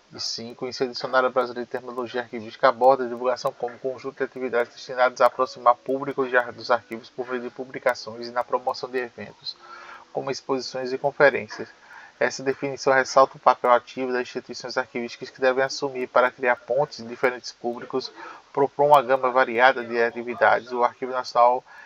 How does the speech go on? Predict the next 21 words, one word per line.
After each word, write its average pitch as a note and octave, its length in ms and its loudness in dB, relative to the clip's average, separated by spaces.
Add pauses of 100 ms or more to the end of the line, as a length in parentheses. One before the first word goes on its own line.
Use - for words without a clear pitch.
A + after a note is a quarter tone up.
(140)
reconhece C3 580 -2
a B2+ 40 -4
necessidade B2+ 480 0
de B2+ 40 -2
adaptar B2 480 0
estratégias A#2+ 560 0
de A#2+ 80 -8
comunicação B2 640 -4
para A#2+ 280 4 (120)
atender B2 560 0
diversos B2+ 560 0
interesses B2 600 -6
e C3 60 -18
perfis - 840 -6 (2000)
da B2 140 0
audiência. D3 580 -2 (600)
Complementando D3 500 4
a C#3 40 12
visão C3+ 320 0
de B2+ 80 -6
Duarte, C3 640 6